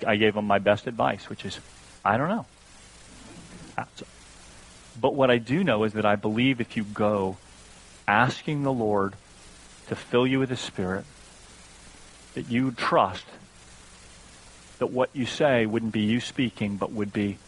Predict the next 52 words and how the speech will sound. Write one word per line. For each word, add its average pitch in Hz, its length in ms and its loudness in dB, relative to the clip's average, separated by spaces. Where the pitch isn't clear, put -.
the 131 60 -6
Father 104 320 0
speaking 101 400 -8
through 113 180 -6
you. 120 260 -4
It's - 160 -4
a 156 60 -2
trust - 380 -4
thing. 104 260 -8
It's - 140 -8
a 131 60 0
dance. 131 580 -4
We 117 120 2
ask 139 460 2
to 139 100 -2
be 127 100 2
given 139 380 2
the 117 80 4
word 123 380 6
in 127 120 2
the 117 80 2
moment. 120 600 2
We, 120 200 -2
if - 160 -6
you 156 80 2
don't 214 160 2
step - 280 0
out 147 180 8
in 113 120 0
faith 127 380 2
before 127 320 0
you 117 120 2
know, 120 120 4
if 113 100 0
you 120 60 -2
think, 110 120 2
"Well, 127 80 10
I'm 196 80 6
not 156 160 4
going 135 280 6
unless 107 220 2
I 117 80 6
know 110 160 2
exactly 120 540 4
what 135 180 2
to - 80 -12
say 127 300 2
or 117 60 2
do 110 280 2
in 98 100 0
some 104 200 0
situation," 110 720 0